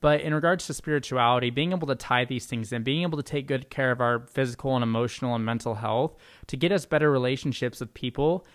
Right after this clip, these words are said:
which eventually will probably lead us to a mission and purpose that is something greater than ourselves. And then also being really great with our time management, and then also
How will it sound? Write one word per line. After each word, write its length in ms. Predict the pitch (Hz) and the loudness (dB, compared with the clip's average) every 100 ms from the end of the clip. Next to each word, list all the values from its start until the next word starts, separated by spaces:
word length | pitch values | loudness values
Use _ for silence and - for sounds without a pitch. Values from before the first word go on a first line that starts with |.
| _ | _
which 180 | 151 143 | -4 0
eventually 480 | 151 160 226 - 214 | 2 2 2 2 0
will 100 | 180 | 4
probably 240 | 180 185 | 4 4
lead 200 | 156 175 | 2 0
us 120 | 170 | -2
to 200 | - 165 | -2 0
a 60 | 147 | 2
mission 400 | 127 156 - 160 | 2 -2 0 0
and 120 | 127 | 0
purpose 440 | - 160 160 135 - | -2 -4 -2 -2 0
that 180 | 123 | -2
is 120 | 131 - | -2 -4
something 340 | 151 - 135 | -4 -2 0
greater 260 | 127 131 131 | 0 2 0
than 140 | 120 | 0
ourselves. 600 | 110 - 113 127 180 - - - - - | 0 0 2 2 0 -6 -20 -20 -18 -4
And 80 | 139 | 2
then 80 | 156 | 4
also 280 | 175 - | 2 2
being 160 | 151 147 | 0 2
really 180 | 143 139 | 2 0
great 180 | 139 139 | -2 -4
with 120 | 135 | -2
our 80 | 120 | -2
time 300 | - 135 123 | 0 2 2
management, 680 | 117 123 131 151 170 185 - | 2 0 0 0 0 -2 -4
and 120 | 127 | -4
then 80 | 127 | 0
also 680 | 131 135 147 135 127 127 | 0 0 2 4 4 2